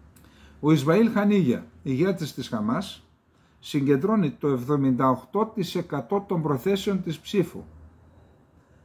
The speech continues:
έναντι πενήντα οκτώ που συγκέντρωναν πριν τον πόλεμο, στα Παλαιστινιακά εδάφη. Πάνω από τα δύο τρίτα του δείγματος, το εξήντα τέσσερα τοις εκατό, περιμένει ότι η Χαμάς θα διατηρήσει τον έλεγχο της Γάζας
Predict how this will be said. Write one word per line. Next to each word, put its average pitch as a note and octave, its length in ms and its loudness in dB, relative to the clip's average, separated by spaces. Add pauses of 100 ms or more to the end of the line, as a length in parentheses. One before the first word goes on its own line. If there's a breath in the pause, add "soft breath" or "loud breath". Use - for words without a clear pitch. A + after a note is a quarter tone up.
(360 soft breath)
έναντι G#3 400 0
πενήντα D#3+ 460 2
οκτώ D3+ 600 0 (120)
που D#3 100 -10
συγκέντρωναν F#3+ 580 -2
πριν G3 160 -2
τον F3+ 160 0
πόλεμο, A2 460 0 (1000)
στα - 220 -6
Παλαιστινιακά C#3 540 -2
εδάφη. C3 360 0 (1500)
Πάνω A3 300 6
από G#3+ 120 0
τα F#3+ 160 0
δύο G3+ 220 0
τρίτα G3 340 -2
του D#3 100 -4
δείγματος, C3 540 0
το C#3+ 80 -6
εξήντα B2 340 -4
τέσσερα F#3 320 -4
τοις D#3+ 100 -10
εκατό, B2+ 560 -6 (580)
περιμένει D#3+ 520 2
ότι - 260 0
η C#3+ 60 2
Χαμάς B2 580 0
θα D3+ 160 -4
διατηρήσει D#3 640 0
τον D#3 120 -6
έλεγχο E3 280 0
της C#3 180 -10
Γάζας F#3+ 600 -4